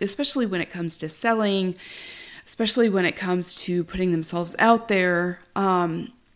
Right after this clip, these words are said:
and I think this is key to know, is that we all go through that. I go through it. My clients go through it. I know that lots of you are going through it.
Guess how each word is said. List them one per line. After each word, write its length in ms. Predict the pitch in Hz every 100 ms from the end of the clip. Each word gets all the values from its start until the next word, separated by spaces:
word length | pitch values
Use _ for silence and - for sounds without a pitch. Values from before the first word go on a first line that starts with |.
| -
and 120 | 226
I 100 | 233
think 420 | 226 269 262 - - -
this 580 | 175 185 233 233 - - -
is 580 | 208 202 202 185 - - - - _ -
key 340 | - 233 233
to 160 | 226 202
know, 380 | 226 285 175 -
is 280 | 214 208 - -
that 220 | 220 -
we 100 | 208
all 160 | 208 214
go 140 | 175
through 240 | - 185
that. 400 | 170 - - - -
I 140 | 214 247
go 160 | 247
through 300 | 240 190 160
it. 340 | 180 190 - - - - - - -
My 80 | 190
clients 420 | 185 262 247 220
go 140 | - 160
through 240 | - 151
it. 280 | 185 208 - _ _ _ _ -
I 100 | 202
know 520 | 208 220 226 226 220 -
that 240 | 208 202
lots 260 | 208 208 226
of 100 | 208
you 240 | 208 247
are 100 | 175
going 300 | 165 143 80
through 240 | - 73 65
it. 200 | -